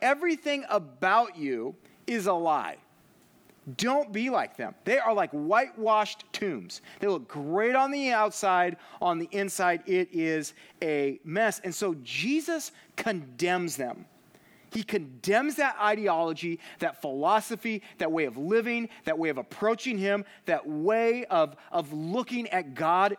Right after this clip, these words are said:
Jesus condemns that more than absolutely anything else. Okay? I mean, the language he uses there is, is like, I mean, it's graphic. I mean, like, when you go through it all, like, you're like, "Jesus said that? Can he say that?"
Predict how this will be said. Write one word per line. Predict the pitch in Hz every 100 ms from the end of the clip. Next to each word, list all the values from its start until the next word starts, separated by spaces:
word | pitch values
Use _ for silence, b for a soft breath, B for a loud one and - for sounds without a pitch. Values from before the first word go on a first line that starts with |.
| -
Jesus | 147 185 247 233 262
condemns | - 220 151 185 202 202 - 156
that | 151 190 196
more | 185 185
than | 165 - -
absolutely | 196 226 202 - 214 185 202 196 190 -
anything | 185 190 202 190 185 175 -
else. | 156 - - - _ _ _ _ _ _ _ _ -
Okay? | 160 190 247 _ _ _ _ _ _ -
I | 202
mean, | 175 127 - b b b b b _ _ -
the | 185
language | 160 160 226 269 285 196
he | - 247
uses | 160 160 277 220 170 131
there | 147 143
is, | - 185 165 -
is | 214 165 185
like, | 165 131 -
I |
mean, | 190 302
it's | -
graphic. | - 120 143 202 - - - -
I | 160
mean, | 180 185 160
like, | 165 160 175
when | 180
you | 202
go | 196 185
through | - 196 185
it |
all, | 156 131
like, | 127 139
you're | 208
like, | 139
"Jesus | 107 123 170
said | 135 147
that? | 185 -
Can |
he | 127
say | - 123
that?" | 202 -